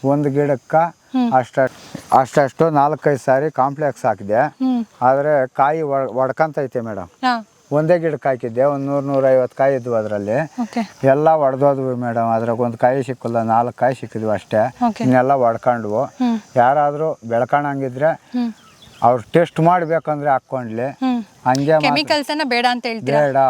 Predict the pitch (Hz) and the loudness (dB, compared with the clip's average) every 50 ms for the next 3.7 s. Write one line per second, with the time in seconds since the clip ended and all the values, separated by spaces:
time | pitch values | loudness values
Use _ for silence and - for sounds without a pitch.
0 | - 233 240 233 220 226 233 220 233 233 226 220 214 127 131 135 131 127 123 123 | 2 -2 -4 -6 -6 -8 -8 -8 -8 -8 -6 -6 -2 0 2 2 2 2 2 2
1 | 123 117 98 - 233 - 131 131 - - 123 254 247 247 247 247 254 262 294 294 | 2 0 -2 -2 -4 -4 -4 -4 -4 -4 -4 -2 0 2 2 2 2 0 0 -2
2 | 302 302 - 254 214 254 254 254 277 294 - - 247 247 - 277 247 131 135 131 | -2 -2 -2 -4 -2 0 0 0 0 -2 -2 -2 -4 -2 -2 -2 0 0 0 -2
3 | 120 226 233 233 127 135 131 123 117 120 120 110 92 | -2 -4 -6 -4 -4 -4 -4 -2 -4 -4 -4 -6 -8